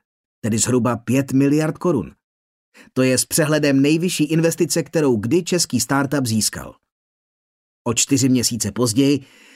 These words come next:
investoři přidali dalších sto milionů eur a Rohlíku tak vyrostl na čele roh. Ve startupovém názvosloví se totiž firmám, jejichž hodnota překročí hranici jedné miliardy dolarů,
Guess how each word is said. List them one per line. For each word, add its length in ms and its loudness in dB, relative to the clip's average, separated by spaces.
investoři 520 2
přidali 400 0
dalších 460 -2
sto 260 0
milionů 440 2
eur 260 -2
a 140 0
Rohlíku 400 2
tak 220 -2
vyrostl 460 2
na 120 0
čele 360 0
roh. 380 -8
Ve 80 2
startupovém 680 0
názvosloví 640 0
se 120 -2
totiž 320 -2
firmám, 460 0
jejichž 260 0
hodnota 380 0
překročí 520 -2
hranici 400 0
jedné 380 2
miliardy 480 2
dolarů, 420 0